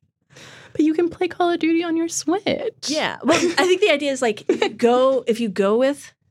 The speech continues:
Speaker 2: Sony, if, if Activision gets successfully bought by Microsoft, Sony is then becomes the new Nintendo, where they're like, "We can only ha-, like, we're just doing Naughty Dog games
Speaker 1: Mm.
Speaker 2: and Spider-Man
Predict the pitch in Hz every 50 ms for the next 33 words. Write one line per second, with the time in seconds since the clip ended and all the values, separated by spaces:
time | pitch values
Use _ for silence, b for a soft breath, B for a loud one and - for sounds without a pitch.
0 | _ _ _ _ _ - - - - - 302 311 339 302 202 160 143 139 151 -
1 | - - _ - 202 196 180 247 220 220 240 - 202 214 240 - 302 247 269 269
2 | 254 269 254 262 262 254 240 - _ _ _ _ _ _ _ _ _ - - 220
3 | - - 208 - 196 170 - - 180 180 185 180 143 131 131 - - - 160 156
4 | 156 131 131 - 156 - - 127 107 - - - - _ _ _ _ _ _ _
5 | _ _ - - - - 202 190 196 202 208 208 202 202 208 208 - _ _ _
6 | - - 196 185 175 185 190 180 175 175 175 175 170 - - _ _ - 196 -
7 | - - 190 185 185 180 185 190 170 180 175 165 160 165 147 151 151 - 180 170
8 | 165 143 139 135 117 123 - 165 175 170 170 160 151 147 143 - - 185 175 -
9 | 190 180 180 - 156 156 160 160 156 156 147 156 147 - 151 147 143 b b b
10 | b b - 190 220 214 220 247 214 185 165 156 151 147 160 156 151 147 147 156
11 | 156 160 156 156 160 170 175 180 180 - - - 233 214 214 202 202 202 208 208
12 | - 165 156 - - - 160 156 143 147 139 131 110 110 117 -